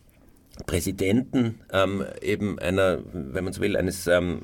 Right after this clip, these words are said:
afrikanischen Migrationshintergrunds und sei es, ähm, hunderte Jahre davor, ähm, <clears throat> mit einem Präsidenten, ähm, dieser Minderheit, äh,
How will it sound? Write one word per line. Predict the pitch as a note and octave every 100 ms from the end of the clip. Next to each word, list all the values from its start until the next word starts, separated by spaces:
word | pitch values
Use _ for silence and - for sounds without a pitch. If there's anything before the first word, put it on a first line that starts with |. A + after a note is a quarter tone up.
| -
afrikanischen | G1+ - G#2 - G3+ -
Migrationshintergrunds | G2 G2 F#2 G2+ G#2+ G#2 F#2+ F2 G2 G2
und | F#2+
sei | F#2
es, | F#2+ - -
ähm, | - E2+ -
hunderte | - F#2 G2+ -
Jahre | F#2 F#2
davor, | F#2+ F#2 G2 A2 - - - - -
ähm, | G#2 G#2 G2 - - -
<clears throat> | C#3 B2+
mit | B2 A#2
einem | A2 A2
Präsidenten, | G#2+ - G2+ F#2+ G2 B2+ D3+ C#3+ - - - - -
ähm, | G2+ G2 F2+ - B1 B1+ -
dieser | G2+ G2+
Minderheit, | G#2 D3+ F3+ A2+ G2 F2+ - - -
äh, | F#2 F2